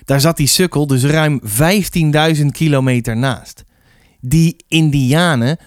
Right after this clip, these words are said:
droegen geen schoenen en broeken. Gewoon omdat je in de wilde natuur niet zo handig beweegt met schoenen en broeken. Dat heb ik gelezen. Dus betekende Indiaan in de tijd van Columbus zoiets als een halfnaakte wilde,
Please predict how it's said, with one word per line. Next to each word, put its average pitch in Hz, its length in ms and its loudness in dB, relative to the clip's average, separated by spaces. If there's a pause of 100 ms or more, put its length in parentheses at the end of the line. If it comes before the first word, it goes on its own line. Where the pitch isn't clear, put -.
droegen 151 300 0
geen 139 240 0
schoenen 147 340 0
en 123 140 2
broeken. 120 360 0 (180)
Gewoon 185 260 -2
omdat 165 260 -2
je 165 60 0
in 151 100 0
de 139 100 0
wilde 165 280 2
natuur 180 400 0
niet 151 160 -2
zo 139 120 0
handig 135 300 -2
beweegt 127 380 0
met 113 160 -2
schoenen 113 320 -2
en 156 100 0
broeken. 170 360 -2 (560)
Dat 135 140 -2
heb 165 120 2
ik 160 100 -2
gelezen. 107 520 -2 (260)
Dus 156 160 0
betekende 160 640 0
Indiaan 151 640 0 (220)
in 143 140 -2
de 147 100 0
tijd 170 260 0
van 139 160 -2
Columbus 185 600 0
zoiets 160 440 -2
als 139 180 0
een 139 100 0
halfnaakte 147 800 0
wilde, 120 420 0